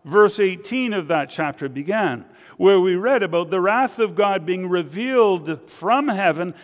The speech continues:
against all ungodliness and unrighteousness of men who by their unrighteousness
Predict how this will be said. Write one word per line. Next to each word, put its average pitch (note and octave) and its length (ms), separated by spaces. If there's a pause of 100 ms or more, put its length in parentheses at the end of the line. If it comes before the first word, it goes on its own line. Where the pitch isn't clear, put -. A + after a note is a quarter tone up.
(120)
against F3+ 800
all F#3+ 380
ungodliness F#3 1040
and C#3 260
unrighteousness F3 920
of B2+ 140
men C#3 360 (300)
who G3 180
by G#3+ 440
their F#3 420
unrighteousness G3 1080